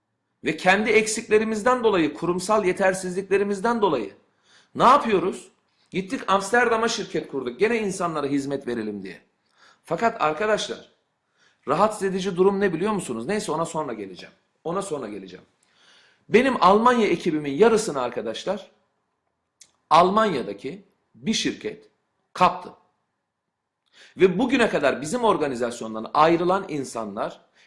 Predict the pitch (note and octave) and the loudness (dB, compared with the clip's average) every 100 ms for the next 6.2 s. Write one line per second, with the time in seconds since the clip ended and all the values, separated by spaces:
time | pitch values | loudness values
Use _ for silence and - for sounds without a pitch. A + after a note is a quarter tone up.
0 | _ G3 A3 A3 - _ _ - G3+ F#3 | _ 4 4 2 -14 _ _ -8 -4 -4
1 | C#3 B3 C#4+ B3+ F3+ E3+ D#3 D3+ C#3+ C#3 | -4 -4 0 2 6 6 6 4 0 -2
2 | C#3 B2+ - C3 B2 - C#3 C3+ B2+ A#2+ | -4 -4 -4 -6 -6 -6 -6 -2 -2 -2
3 | A#2 A2+ G#3+ G#3 G#3+ B3+ B3 E3 F3+ G#3 | -4 -4 -2 -4 -4 -6 -4 -2 -2 -2
4 | E3 - A#2+ - - D3 - G2 - _ | -4 -4 -8 -8 -8 -8 -6 -6 -6 _
5 | _ _ - G#3+ G#3 D#3 F#3+ E3+ E3 A3 | _ _ -6 -4 -2 -2 -2 -4 -2 -2
6 | - | -2